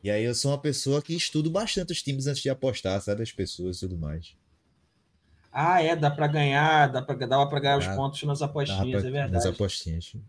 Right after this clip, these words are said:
Speaker 1: Aí, tipo, esse ano, não vou mentir, tipo, depois do Jubes Brasília,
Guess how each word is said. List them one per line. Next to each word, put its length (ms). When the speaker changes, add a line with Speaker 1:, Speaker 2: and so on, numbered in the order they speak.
Speaker 1:
Aí, 220
tipo, 420
esse 260
ano, 460
não 140
vou 160
mentir, 600
tipo, 300
depois 400
do 140
Jubes 280
Brasília, 760